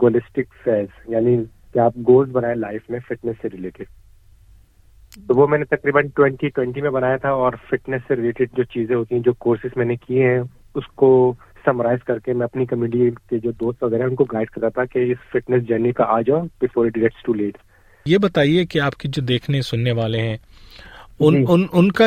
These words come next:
Speaker 2: کیا آپ کے ساتھ، اے، انٹریکشن ہے؟ وہ کتنا، آ، آپ کی فالوشپ بڑھ رہی ہے اور لوگ آپ سے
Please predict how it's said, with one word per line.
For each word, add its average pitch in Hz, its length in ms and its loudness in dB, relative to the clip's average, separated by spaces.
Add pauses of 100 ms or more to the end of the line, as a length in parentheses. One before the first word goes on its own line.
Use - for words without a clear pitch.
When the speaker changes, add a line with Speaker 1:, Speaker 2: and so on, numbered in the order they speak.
(100)
Speaker 2:
کیا 170 360 2
آپ 151 160 -4
کے - 220 2
ساتھ، 139 480 2
اے، 147 140 4
انٹریکشن 131 720 0
ہے؟ 127 120 2
وہ 135 160 2
کتنا، 147 500 2
آ، 131 380 -2 (340)
آپ 131 180 -10
کی 135 340 -2
فالوشپ 123 580 0
بڑھ 123 120 4
رہی 127 320 4
ہے 123 80 4
اور 120 100 2
لوگ 117 260 2
آپ 117 140 -2
سے 120 200 -2